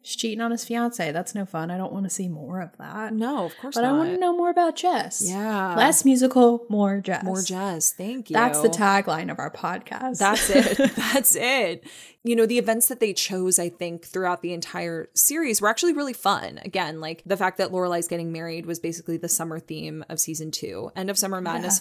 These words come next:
Speaker 2: Festival for season three. The fact that the girls are coming back from this, like, European trip and passing out gifts to everybody, and Rory's going to college, season four. Season five was,
Speaker 1: And
Speaker 2: like,
Speaker 1: the
Speaker 2: the
Speaker 1: opening
Speaker 2: cider
Speaker 1: of the soda shop.
Speaker 2: And the opening of the soda shop.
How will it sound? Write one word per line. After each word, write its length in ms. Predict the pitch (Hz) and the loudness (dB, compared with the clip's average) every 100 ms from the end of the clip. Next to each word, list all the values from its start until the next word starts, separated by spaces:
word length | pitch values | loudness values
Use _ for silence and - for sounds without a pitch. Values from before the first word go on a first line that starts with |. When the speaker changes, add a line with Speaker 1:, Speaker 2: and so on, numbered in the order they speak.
| 185 | 0
Speaker 2:
Festival 340 | 180 175 185 | -4 -4 -6
for 120 | 180 180 | -4 -2
season 360 | 165 160 165 | -2 -4 -8
three. 340 | 156 107 104 - - _ _ | -8 -8 -8 -12 -20 _ _
The 140 | 175 | -4
fact 240 | 208 202 196 | 2 2 0
that 160 | 196 | -4
the 80 | 196 | -4
girls 260 | 175 175 180 | -2 -2 -2
are 60 | |
coming 240 | 180 185 175 | -4 -6 -2
back 220 | 165 170 | -2 -2
from 180 | - 170 | -6 -8
this, 220 | 165 165 | -6 -4
like, 160 | 165 156 | -6 -4
European 460 | 170 170 170 170 165 | -4 -4 -6 -8 -6
trip 260 | 240 240 | -4 -4
and 80 | 190 | -4
passing 300 | - 170 160 | -4 -6 -6
out 120 | - | -10
gifts 200 | 262 269 | -8 -4
to 80 | 254 | -4
everybody, 340 | 233 220 220 | -2 -4 -4
and 140 | 196 175 | -4 -4
Rory's 200 | 175 170 | -4 -4
going 140 | 165 | -6
to 60 | 160 | -10
college, 560 | - 220 214 208 202 | -4 -2 0 -2 -2
season 320 | - 170 165 156 | -4 -4 -8 -10
four. 500 | 180 170 165 160 165 - - | -6 -4 -2 -4 -8 -18 -4
Season 360 | - 208 202 | -2 0 -2
five 300 | 196 185 175 | 0 0 0
was, 160 | 170 - | -2 0
Speaker 1:
And 100 | 202 | 0
Speaker 2:
like, 140 | - | 2
Speaker 1:
the 60 | 190 | 4
Speaker 2:
the 100 | 202 | 6
Speaker 1:
opening 180 | 180 185 196 | 6 4 2
Speaker 2:
cider 0 | 190 | 0
Speaker 1:
of 220 | 185 - | -2 -4
the 380 | - 180 175 175 | -6 -4 -4 -4
soda 300 | - 185 180 | -4 -4 -4
shop. 300 | 175 190 196 208 | -6 -4 -2 0
Speaker 2:
And 100 | 208 | 0
the 100 | - | -2
opening 320 | 190 190 190 | -2 -4 -6
of 120 | 190 | -2
the 60 | 202 | 0
soda 280 | 160 151 | 0 -4
shop. 540 | 170 - 175 233 277 | -6 -2 0 0 -2